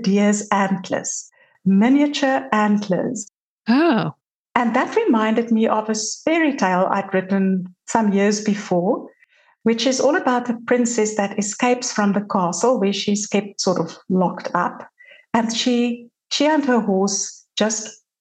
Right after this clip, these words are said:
Speaker 1: go away and they have all sorts of adventures.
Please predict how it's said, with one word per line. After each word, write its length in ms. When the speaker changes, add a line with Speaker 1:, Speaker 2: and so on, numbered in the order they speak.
Speaker 1:
go 240
away 480
and 240
they 100
have 220
all 180
sorts 300
of 140
adventures. 840